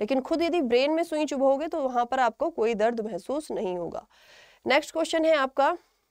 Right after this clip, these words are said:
"The main thinking part of the brain is hindbrain। Centers of hearing, smell, memory,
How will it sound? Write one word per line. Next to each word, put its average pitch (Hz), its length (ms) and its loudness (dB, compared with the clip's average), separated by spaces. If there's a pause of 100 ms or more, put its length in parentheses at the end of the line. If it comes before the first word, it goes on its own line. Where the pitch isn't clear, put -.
(760)
"The 247 200 4
main 302 340 0
thinking 311 380 -2
part 269 280 2
of 294 80 0
the 285 160 0
brain 254 360 2
is 269 120 -8
hindbrain। 214 540 2 (920)
Centers 311 840 2
of 277 200 4
hearing, 277 460 2
smell, 233 380 2 (680)
memory, 233 520 2